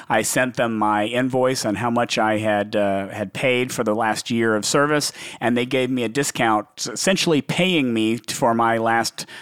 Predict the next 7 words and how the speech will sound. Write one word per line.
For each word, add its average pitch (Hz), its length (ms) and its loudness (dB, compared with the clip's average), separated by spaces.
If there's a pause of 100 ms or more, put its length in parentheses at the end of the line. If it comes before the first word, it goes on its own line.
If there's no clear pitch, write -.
(120)
my 113 160 4
LastPass 110 560 0
subscription 104 600 -2
to - 120 -6
move 107 220 0
over. 101 300 0
So 107 280 0